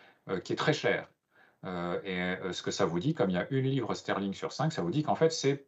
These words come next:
parmi toutes les méthodes pédagogiques qu'on, ou interventions qu'on peut faire, c'est une qui est vraiment pas très chère. Par exemple, il suffit de choisir un bon manuel de lecture plutôt qu'un mauvais. Ça coûte pas plus cher de choisir un modèle, un, un manuel de lecture qui utilise une méthode phonique qu'un manuel de lecture,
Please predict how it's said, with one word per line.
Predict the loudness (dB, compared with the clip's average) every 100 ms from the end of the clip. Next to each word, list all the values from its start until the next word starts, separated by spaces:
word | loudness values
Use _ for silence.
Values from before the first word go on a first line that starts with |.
| _
parmi | 0 0
toutes | -4 -2
les | 4 4 4 -6 _ -2
méthodes | 0 2 0
pédagogiques | 0 2 2 2 0
qu'on, | -6 -4 -2 -2
ou | 0 2
interventions | 4 2 2 0 -2
qu'on | -4
peut | -6 -2
faire, | -2 0
c'est | 4
une | 6 6 4 0 -14 _ -4
qui |
est | 0
vraiment | 2 4 4
pas | 2
très | 0 -4
chère. | -4 -6 -6 -18 _ _ -8
Par | -4
exemple, | 0 0 0
il | -2
suffit | -6 -6 -4
de | -4
choisir | -2 -2 0 0 0 -4 -20 _
un | -4 -2
bon | 0 2
manuel | 2 2 2
de | 4
lecture | 2 0 0 0 0
plutôt | -2 0
qu'un | 0 2
mauvais. | 2 2 -2 -8
Ça | -10 -8
coûte | -4 2
pas | 2
plus | 0
cher | -6 -4
de | -4
choisir | -4 -4 -2 0
un | 0
modèle, | 0 0 -2 -6 -10 -6
un, | -2 0 0
un | 2
manuel | 4 4 4 4
de |
lecture | 4 2 0 -2 0
qui | -4
utilise | -4 -4 0
une | 0
méthode | 0 0
phonique | 0 -2 0 -2
qu'un | -2 -2
manuel | 0 0
de | 0
lecture, | 0 0 2 0